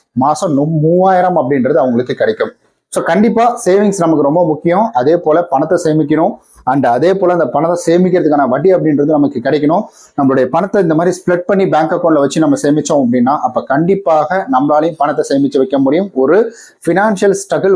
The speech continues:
வரக்கூடிய டைம்ல கண்டிப்பா அதை யூட்டிலைஸ் பண்ணிக்கலாம். இந்த பதிவு உங்களுக்கு ஒரு பயனுள்ள பதிவா இருந்திருக்கும் அப்படின்னு நான் நம்புறேன். இந்த வீடியோ எந்த அளவுக்கு பிடிச்சிருக்கு அப்படின்றத கீழே மறக்காம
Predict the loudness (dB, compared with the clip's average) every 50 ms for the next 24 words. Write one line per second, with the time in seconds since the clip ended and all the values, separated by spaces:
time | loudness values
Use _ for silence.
0 | 2 2 0 0 0 0 0 2 0 2 2 2 2 2 2 0 0 -2 -2 -2
1 | -2 0 0 0 0 0 0 0 0 0 0 0 -2 -2 -2 -4 -4 -4 -2 -2
2 | -4 -4 -4 -8 _ _ _ _ _ _ -2 -2 0 0 0 2 2 2 2 2
3 | 2 2 0 0 0 0 0 2 2 2 2 0 0 0 2 2 2 2 2 2
4 | 2 0 0 0 0 0 -2 0 0 0 0 0 -2 -2 -2 -2 -4 -2 -2 -2
5 | -2 -2 -4 -6 -4 -2 0 0 0 0 0 0 0 0 -2 -4 -4 -6 -4 -4
6 | -6 -4 -4 -4 -2 -2 -2 -2 -2 -2 -4 -4 -4 -2 -2 0 0 0 0 -2
7 | -2 -2 -4 -4 -4